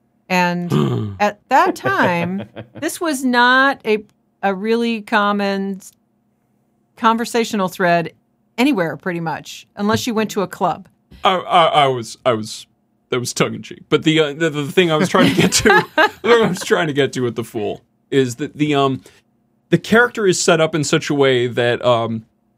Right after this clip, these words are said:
Speaker 2: it has essentially this, this premonitory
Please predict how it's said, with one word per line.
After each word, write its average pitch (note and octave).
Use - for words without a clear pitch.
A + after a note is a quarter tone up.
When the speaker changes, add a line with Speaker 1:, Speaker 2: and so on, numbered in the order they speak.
Speaker 2:
it E3
has E3+
essentially C3+
this, A#2
this B2+
premonitory C3+